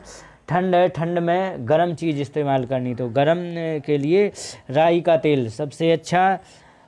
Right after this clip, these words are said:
और तिल का भी तेल सबसे अच्छा। कुछ लोग ऐसे भी होते हैं जिनको सर्दियों में, आप लोगों ने देखा होगा कि कुछ लोग सर्दियों में भी, रेयर होते हैं,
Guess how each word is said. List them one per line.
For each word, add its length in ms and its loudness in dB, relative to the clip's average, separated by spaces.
और 160 2
तिल 240 0
का 200 4
भी 160 2
तेल 260 2
सबसे 360 -2
अच्छा। 460 0
कुछ 180 2
लोग 220 4
ऐसे 300 2
भी 140 0
होते 220 0
हैं 80 2
जिनको 560 0
सर्दियों 520 -4
में, 120 -2
आप 200 4
लोगों 260 0
ने 100 -4
देखा 280 0
होगा 260 2
कि 140 -6
कुछ 180 -6
लोग 260 -6
सर्दियों 520 0
में 220 2
भी, 140 4
रेयर 360 4
होते 260 0
हैं, 340 -2